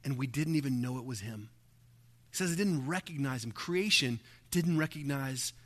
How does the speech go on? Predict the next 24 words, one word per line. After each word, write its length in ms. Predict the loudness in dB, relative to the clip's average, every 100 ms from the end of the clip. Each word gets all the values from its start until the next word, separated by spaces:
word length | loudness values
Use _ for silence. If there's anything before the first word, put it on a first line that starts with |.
| -20 -16 -6
their 100 | -4
creator, 600 | -4 -4 -4 -4 -8 -12 -20 -20 -20 -20 -20 -20 -20 -20 -12 -4
which 160 | 2
is, 80 | 2
of 120 | 2
course, 520 | 0 2 2 2 0 -2 -20 -20 -20 -20 -20 -10
dripping 760 | -6 -2 4 4 6 2 0 -6 -18 _ -20 _ -20 -20 -6
with 160 | -6
theological 760 | -2 2 4 4 2 -2 -6 -4
implications, 760 | -4 -4 -6 -4 -6 -8 -12
right? 240 | -8 -8 -10 -16 -20 -20 _ -20 -20 -20 -20 -20 -16 -2
So 180 | 0
Jesus, 680 | 4 4 4 4 0 -2 -2 -4 -20 -20 -20 -8
creator, 420 | 0 2 2 0 -4 -10 -16 -20 -20 -20 -20 -20 -12
stepped 340 | -4 0 6
into 240 | 8 8 8
his 160 | 4
creation, 720 | 2 0 2 2 2 0 -4 -10 -18 -20 -20 -14
and 80 | -10
creation 460 | -2 2 2 0
didn't 180 | 0 -2
even 160 | -2 -2
know 160 | -4
him. 160 | -8